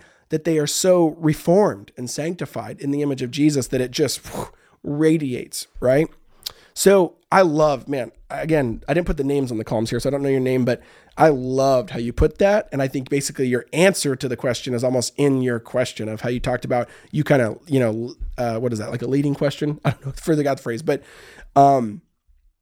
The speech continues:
the, yeah, that what we're used to, this is a big adjustment from an entertainment consumeristic standpoint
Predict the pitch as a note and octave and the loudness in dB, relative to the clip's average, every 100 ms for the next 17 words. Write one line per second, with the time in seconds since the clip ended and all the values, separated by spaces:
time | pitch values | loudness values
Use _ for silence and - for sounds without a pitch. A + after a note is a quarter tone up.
0 | _ _ - C#3+ C#3 G3 B2 C3+ D3 D#3+ | _ _ -4 0 4 4 4 0 2 2
1 | F3 D3 B2 D#3 B3+ - - C3+ A#2 A#2 | 2 -2 0 0 0 0 -4 -2 -2 -2
2 | C3+ E3+ G#3 D3+ C#3+ C3+ A#2 E3+ C#3+ - | -4 -4 -2 -2 -2 -4 -4 -2 -4 -4
3 | G#2 - C3 C3 B2+ A#2+ D3 D3+ D#3 E3 | -10 -6 -2 0 -2 -4 -2 0 2 -2
4 | - C#3 - - D#3 D3+ C3+ A#2+ - B2+ | -6 -8 -6 0 4 4 4 0 -2 -8
5 | - - A#2+ C3 - A2+ A2 | -8 -8 -4 -4 -4 -4 -6